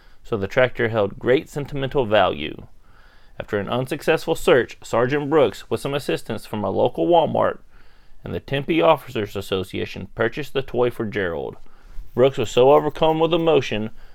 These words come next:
when the time finally came to give Gerald the new tractor, he started tearing up. Once he collected himself,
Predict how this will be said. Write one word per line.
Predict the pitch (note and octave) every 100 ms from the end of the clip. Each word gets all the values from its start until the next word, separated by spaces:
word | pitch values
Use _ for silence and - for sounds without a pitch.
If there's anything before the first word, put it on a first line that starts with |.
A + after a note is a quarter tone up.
| -
when | -
the | F#2
time | - A2+ A#2+
finally | A#2+ B2+ C3+
came | D3 C#3+
to |
give | C#3+ B2
Gerald | - B2+ C3+
the | B2+
new | C3 C#3
tractor, | - C#3 - G2+ F#2 -
he | A2+
started | - A2 G#2 -
tearing | - G#2+ A2+ G#2+
up. | F#2+ C2+ - - - - - - - - - -
Once | - G#2 -
he | D3
collected | - E3+ E3 - A2+
himself, | G2 - G#2 - -